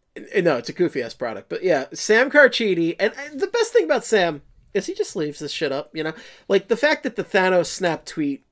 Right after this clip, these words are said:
about the Bob McKenzie, Wayne Simmons fake news is still there makes me so happy. I'm glad that still exists. I'm glad he never deleted it. And he kept this fridge one up, and I'm, the world is better for it. Thank you, Sam, for your service here.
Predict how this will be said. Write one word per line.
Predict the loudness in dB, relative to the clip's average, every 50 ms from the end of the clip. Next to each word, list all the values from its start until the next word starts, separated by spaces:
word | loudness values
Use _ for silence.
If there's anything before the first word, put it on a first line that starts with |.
| _ _ _
about | -8 -4 -2 -4 -4 -4
the | -8 -4
Bob | 0 0 0 0 -2
McKenzie, | -4 -6 -4 -4 -4 -4 -4 -6 -8 -6 -6 -8 -8 -10 -4 -2
Wayne | 0 0 0
Simmons | -2 -4 -4 -4 -4 -4 -8 -10 -8 -4
fake | -4 -4 -4 -4
news | -6 -8 -8 -8 -10
is | -10 -12
still | -8 -4 -4 -4 -4
there | -6 -8 -10 -10 -10 -10 -12 _ -20 -20 _ _ _ _
makes | -8 0 0 2 2 0 -4 -6
me | -4 -4 -4 -4 -6 -8 -10 -14 _ _ _ _
so | -12 -10 -6 -2 0 0 0
happy. | 0 -2 -6 -6 -8 -12 -16 -18 -18 -14 -8
I'm | -6 -4 -2 -2
glad | -4 -4 -2 -2 -2 -2 -2 -4
that | -6 -10 -10
still | -8 -8 -6 -8 -8
exists. | -10 -12 -12 -12 -12 -12 -12
I'm | -14 -14 -14
glad | -14 -14 -12 -10 -10 -12 -12
he | -12
never | -12 -12 -14 -14
deleted | -16 -14 -14 -10 -8 -8 -8
it. | -8 -10 -16 -20 -20 -8 0
And | 4 4 4
he | 6
kept | 4 2 0 2
this | 0 0 0
fridge | 2 6 6 6 6 6 2
one | 2 4 4
up, | 4 4 2 0 -8 -6
and | -2 -2 -2 -2 -4 -6 -4
I'm, | -2 -2 -2 -2 -4 -10 _ _ -20 -20 -20 -20 -6
the | -2 -2 4
world | 6 8 8 8 6 4
is | 0 0
better | 2 2 4 4 2 0
for | -2 -8 -8 -6 -6
it. | -8 -10 _
Thank | -2 0 0 0 -2 -4
you, | -10 -10
Sam, | -8 -8 -8 -8 -8 -10 -12 -18 _ -20 -20 _ _
for | -6 -6
your | -6 -6
service | -8 -8 -10 -10 -10 -12 -14 -12
here. | -12 -12 -14